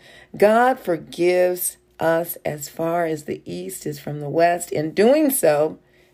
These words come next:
he separates the sin from us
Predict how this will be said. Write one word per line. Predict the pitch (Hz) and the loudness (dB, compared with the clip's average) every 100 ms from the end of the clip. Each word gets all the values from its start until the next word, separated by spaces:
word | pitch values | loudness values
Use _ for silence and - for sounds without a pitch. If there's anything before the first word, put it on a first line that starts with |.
| _ | _
he | - 196 | -14 -10
separates | 185 - 240 269 294 254 190 175 170 | -6 -4 -4 -2 2 4 4 2 -4
the | - 147 | -6 -6
sin | 143 - 202 254 226 170 | -4 -2 2 4 4 2
from | - 147 143 | -4 -8 -6
us | 143 135 175 | -6 -6 -6